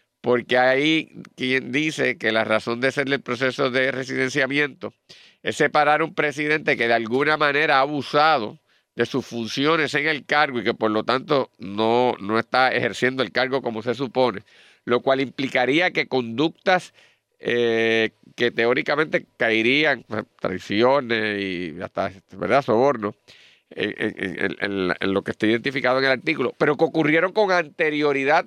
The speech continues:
a, a esa persona ocupar el cargo, no caerían aquí. Por consiguiente, hay, hay alguien que plantea, en realidad, esto ocurrió antes de ser presidente,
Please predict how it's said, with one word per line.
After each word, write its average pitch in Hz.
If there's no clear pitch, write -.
a, 151
a -
esa 143
persona 151
ocupar 143
el 147
cargo, 147
no 135
caerían 131
aquí. 92
Por -
consiguiente, 135
hay, 123
hay 117
alguien 135
que 139
plantea, 143
en 131
realidad, 117
esto 131
ocurrió 143
antes 170
de 123
ser 120
presidente, 139